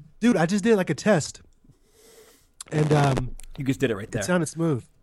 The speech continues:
Speaker 2: Really?
Speaker 1: Yeah, uh, uh, that might,
Speaker 2: Huh.
Speaker 1: that actually might be my cord.
Speaker 2: Hmm.
Speaker 1: Um,
Speaker 2: Hmm, maybe.
Speaker 1: yeah, and it sounded smu-, fun, but, um, yeah. So,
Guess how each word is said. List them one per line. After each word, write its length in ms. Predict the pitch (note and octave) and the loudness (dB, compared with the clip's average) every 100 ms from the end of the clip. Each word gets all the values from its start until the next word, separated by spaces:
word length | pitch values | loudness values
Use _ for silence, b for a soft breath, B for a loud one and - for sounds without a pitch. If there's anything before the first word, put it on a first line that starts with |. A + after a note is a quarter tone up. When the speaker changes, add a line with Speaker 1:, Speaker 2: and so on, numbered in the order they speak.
| - | -10
Speaker 2:
Really? 260 | A#2 C3+ D3 | -6 -2 -2
Speaker 1:
Yeah, 40 | |
uh, 540 | D3+ F3 - - - | -2 -10 -12 -16 -4
uh, 40 | F#3 | -2
that 140 | F3+ G#3+ | 4 6
might, 100 | C#4 | 6
Speaker 2:
Huh. 40 | G3+ | 6
Speaker 1:
that 140 | G3+ | 6
actually 240 | A3+ - G3 | 6 2 0
might 160 | E3+ | 0
be 60 | D3+ | 0
my 140 | D3 | -2
cord. 400 | A#2+ E3+ B2+ G2+ F#2 _ _ _ _ _ - | -2 -2 -2 -2 -12 _ _ _ _ _ -6
Speaker 2:
Hmm. 60 | D3 | -2
Speaker 1:
Um, 400 | C#3+ C3+ C3+ B2+ _ | 0 0 -4 -12 _
Speaker 2:
Hmm, 140 | A#2+ G#2+ F#2 | -14 -14 -14
maybe. 300 | - A2+ G#2 | -14 -12 -6
Speaker 1:
yeah, 80 | D3 | -2
and 80 | D#3 | 0
it 60 | C#3+ | 0
sounded 220 | D#3+ C3 | -2 -2
smu-, 280 | - D3 - | -2 -4 -4
fun, 240 | - C#3+ A2+ b b - | -4 -4 -4 b b -2
but, 120 | E3+ | 4
um, 300 | F3 E3+ D#3 _ _ _ _ _ _ _ _ _ _ _ _ _ _ - | 6 6 0 _ _ _ _ _ _ _ _ _ _ _ _ _ _ -2
yeah. 160 | E3+ F3 | 6 6
So, 440 | - F3+ E3 D#3 | 8 6 6 2